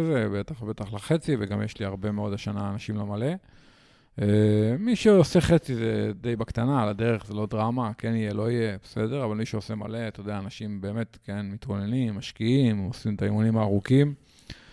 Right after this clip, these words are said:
ואני מאוד מקווה גם בשבילם שזה יקרה, ועוד פעם, לא שהם יתאמנו, זה לא רע בכלל, גם אם זה לא ישרת אותם עכשיו בישראמן, זה ישרת אותם בהמשך, אבל,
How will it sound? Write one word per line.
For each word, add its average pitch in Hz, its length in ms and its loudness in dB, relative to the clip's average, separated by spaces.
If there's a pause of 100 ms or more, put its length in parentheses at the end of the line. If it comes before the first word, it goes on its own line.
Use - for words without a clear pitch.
(320)
ואני 113 200 8
מאוד 117 220 12
מקווה 110 480 8
גם 110 240 4
בשבילם 104 440 2
שזה 101 240 -2
יקרה, 127 400 2
ועוד 95 840 -2
פעם, - 160 -10 (100)
לא 113 80 -4
שהם 104 720 -4 (260)
יתאמנו, 117 380 4 (120)
זה 104 120 -2
לא 113 180 6
רע 113 60 6
בכלל, 104 560 0 (140)
גם 107 160 -4
אם 104 120 -4
זה 104 100 -2
לא 104 120 0
ישרת 104 380 -4
אותם 107 120 -4
עכשיו 107 240 -4
בישראמן, 104 520 -4
זה - 40 -8
ישרת 107 340 0
אותם 107 260 -4
בהמשך, 113 480 0
אבל, 107 260 2